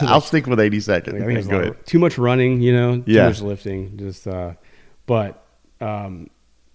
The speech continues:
Speaker 2: I'm gonna have to backtrack a little more to kinda give you, like, a little bit of, like, like, context, right? So
Speaker 1: Yeah.
Speaker 2: I grew up in the same town my entire life.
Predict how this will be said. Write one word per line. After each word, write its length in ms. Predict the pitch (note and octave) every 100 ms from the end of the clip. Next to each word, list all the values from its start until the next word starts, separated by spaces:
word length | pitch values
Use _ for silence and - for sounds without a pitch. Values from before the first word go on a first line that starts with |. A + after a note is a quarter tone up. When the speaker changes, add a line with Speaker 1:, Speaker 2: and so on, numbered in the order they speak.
| _
Speaker 2:
I'm 100 | A#2
gonna 120 | C3 B2
have 0 |
to 80 |
backtrack 340 | G#2+ A2+ B2 A2
a 40 |
little 140 | A2 G2+
more 180 | A2 G#2+
to 80 |
kinda 200 | G#2 G#2 F#2+
give 200 | A2+ G#2
you, 140 | G2+
like, 160 | F#2+ F#2
a 60 |
little 240 | G2 G2+ G2
bit 340 | G2 F#2 F#2+ _ -
of, 360 | F#2 F2+ F#2
like, 220 | - - - _ _ _ _ -
like, 240 | G2 F#2+
context, 540 | - G#2 G2 - F#2+ -
right? 300 | G#2 G#2 G2+
So 120 | - C3
Speaker 1:
Yeah. 280 | F3+ G2 F#2+ _ _ _ _ _ _ _ _ _ _ _ _ _
Speaker 2:
I 680 | A#2 A2+ A2+ G#2+ G#2+ G2+ - _ _ _ -
grew 180 | G#2 B2+
up 100 | B2+
in 60 | B2
the 100 | B2+
same 220 | B2+ B2
town 220 | B2 G#2
my 100 | G2
entire 300 | G2 G#2 A2
life. 420 | G2+ F#2+ G2 _